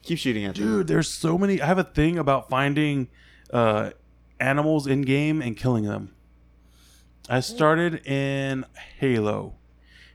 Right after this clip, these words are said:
Speaker 2: and I
Speaker 1: <laughs>
Speaker 2: progressed, and I found there was, like, the scene where you're,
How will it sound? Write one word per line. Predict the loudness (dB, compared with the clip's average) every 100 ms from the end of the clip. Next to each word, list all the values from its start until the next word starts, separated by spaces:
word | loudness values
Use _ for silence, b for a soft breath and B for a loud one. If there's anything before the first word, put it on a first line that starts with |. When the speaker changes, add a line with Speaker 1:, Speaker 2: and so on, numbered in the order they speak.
| -14 -2
Speaker 2:
and | 2 2 0
I | 2
Speaker 1:
<laughs> |
Speaker 2:
progressed, | 2 4 4 4 0 -2
and | -2
I | -2
found | 0 0 0 2
there |
was, | 2 0
like, | -2
the | -4
scene | -2 0 0 2
where | 0
you're, | 0 -2 -2